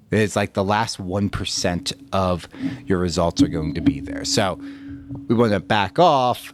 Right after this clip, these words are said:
and focus mostly on levels one through four, specifically getting and really nailing down level three. Get to level three. That's where you want to be at.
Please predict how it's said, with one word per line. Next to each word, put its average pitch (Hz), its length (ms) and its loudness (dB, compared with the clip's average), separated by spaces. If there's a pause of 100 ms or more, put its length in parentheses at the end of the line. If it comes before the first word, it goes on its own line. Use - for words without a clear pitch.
(100)
and 110 120 -2
focus 107 880 0 (180)
mostly 139 440 4
on 113 220 4
levels 98 380 2
one 107 480 4
through 120 320 2
four, 95 680 2 (540)
specifically - 800 2
getting 107 520 4 (260)
and 98 300 4
really 117 320 8
nailing 107 400 6
down 95 320 0
level 90 400 0
three. - 680 2 (140)
Get - 180 -2
to - 100 0
level 117 420 4
three. - 680 0 (340)
That's - 240 -8
where 90 120 0
you 92 140 2
want 104 220 4
to 113 100 -2
be 107 340 4
at. - 380 -10